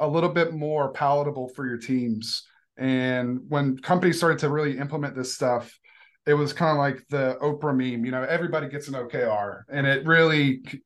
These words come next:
kind of has the negative effect and, uh, starts to dilute the focus and impact the, those superpowers that it's supposed to actually unlock. And so we've, um, you know, really started to focus on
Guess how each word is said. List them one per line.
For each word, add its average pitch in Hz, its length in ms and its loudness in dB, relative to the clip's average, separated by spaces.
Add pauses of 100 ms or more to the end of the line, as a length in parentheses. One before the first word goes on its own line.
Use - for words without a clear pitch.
(100)
kind 165 160 2
of 143 80 2
has 147 240 4
the 147 100 0
negative 131 460 0
effect 123 480 -2
and, 113 340 -4 (460)
uh, 123 240 4
starts 151 320 0
to 160 100 -4
dilute 139 500 -4
the 139 80 -4
focus 135 460 -2
and 123 80 -2
impact 123 540 -2
the, 117 280 -4 (120)
those 131 200 -2
superpowers 139 720 0
that 143 100 -4
it's 131 80 -10
supposed 156 320 -2
to 143 100 -2
actually 131 340 -6
unlock. 117 560 -2 (480)
And 143 160 -6
so 170 200 2
we've, 180 340 -4
um, 180 480 0
you 233 100 -10
know, 233 120 2
really 175 320 0 (180)
started 180 240 -4
to 156 80 -4
focus 160 480 -2
on 143 460 0